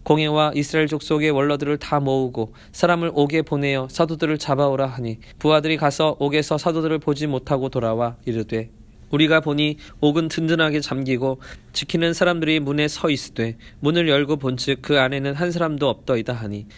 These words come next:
성전 맡은 자와 제사장들이 이 말을 듣고 의혹하여, "이 일이 어찌 될까?" 하더니, 사람들이 와서 알리되, "보소서,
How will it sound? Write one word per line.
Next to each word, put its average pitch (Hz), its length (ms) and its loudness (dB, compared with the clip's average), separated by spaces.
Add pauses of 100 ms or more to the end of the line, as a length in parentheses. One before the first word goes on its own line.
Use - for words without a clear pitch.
(120)
성전 175 380 0
맡은 156 340 0
자와 143 300 2
제사장들이 143 760 -2
이 151 100 -2
말을 131 240 -2
듣고 127 480 -6 (180)
의혹하여, 139 720 0 (180)
"이 143 120 2
일이 156 140 2
어찌 127 280 0
될까?" 143 340 -2
하더니, 110 440 -4 (180)
사람들이 165 400 0
와서 143 320 2
알리되, 127 380 0
"보소서, 143 580 -2